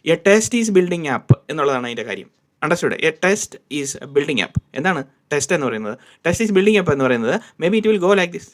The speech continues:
right? Or it will go like this. Test is building up. അപ്പം എന്തിനാണ് ഈ ടെസ്റ്റ് ബിൽഡപ്പ് ചെയ്യുന്നത് എന്നറിയാമോ? ടെസ്റ്റ് ബിൽഡപ്പ് ചെയ്യുന്നത്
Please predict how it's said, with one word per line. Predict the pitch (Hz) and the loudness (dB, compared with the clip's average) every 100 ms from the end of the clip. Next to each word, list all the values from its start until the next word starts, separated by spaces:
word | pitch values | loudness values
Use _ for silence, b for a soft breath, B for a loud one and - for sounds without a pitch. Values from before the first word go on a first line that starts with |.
| _ _ _ _ - | _ _ _ _ -4
right? | 165 - - b b - | -2 -4 -10 b b 2
Or | 175 131 107 b - | 4 6 2 b -6
it | 165 | 2
will | 190 170 | 2 2
go | 165 | 4
like | 214 196 | 4 4
this. | 170 175 - _ _ _ _ - | 0 -12 -20 _ _ _ _ 0
Test | 180 - | 0 0
is | 220 | -2
building | 175 147 120 | 0 0 0
up. | 85 - _ b b - | -4 -12 _ b b -2
അപ്പം | 233 247 - _ _ _ _ _ _ - | 0 0 -4 _ _ _ _ _ _ -2
എന്തിനാണ് | 160 214 196 160 175 | 2 4 4 2 -2
ഈ | - 160 | -4 -4
ടെസ്റ്റ് | 160 147 - | -2 -2 -2
ബിൽഡപ്പ് | 165 143 156 - | -2 -2 -2 -2
ചെയ്യുന്നത് | 139 135 156 160 170 | -2 -4 -6 -6 -8
എന്നറിയാമോ? | - 151 123 101 - _ _ _ _ _ _ _ _ _ _ _ _ _ _ | -4 -2 -2 -2 -8 _ _ _ _ _ _ _ _ _ _ _ _ _ _
ടെസ്റ്റ് | 151 143 - | -2 2 2
ബിൽഡപ്പ് | 170 147 151 | 2 2 2
ചെയ്യുന്നത് | 160 131 123 131 | 2 2 0 -2